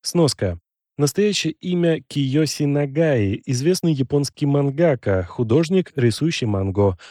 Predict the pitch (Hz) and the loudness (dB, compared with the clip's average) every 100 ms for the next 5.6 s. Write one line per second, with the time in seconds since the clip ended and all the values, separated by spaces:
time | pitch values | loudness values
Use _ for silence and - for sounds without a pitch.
0 | - 185 - 185 151 127 120 - 170 160 | -4 -4 0 0 0 0 0 -2 -2 0
1 | 143 - 120 107 104 113 165 170 113 117 | -2 -4 -4 -4 -4 -2 0 0 0 0
2 | 113 113 - 151 156 160 - 160 - 156 | 0 -2 -4 -6 -2 -2 -2 -8 -6 -8
3 | - 135 147 131 143 - 151 147 101 92 | -4 -4 -4 -2 -4 -4 -2 0 0 -2
4 | 98 - 98 90 - _ _ 170 147 90 | -6 -4 -4 -4 -8 _ _ -4 -2 -4
5 | - 98 87 - 95 | -6 -8 -8 -6 -6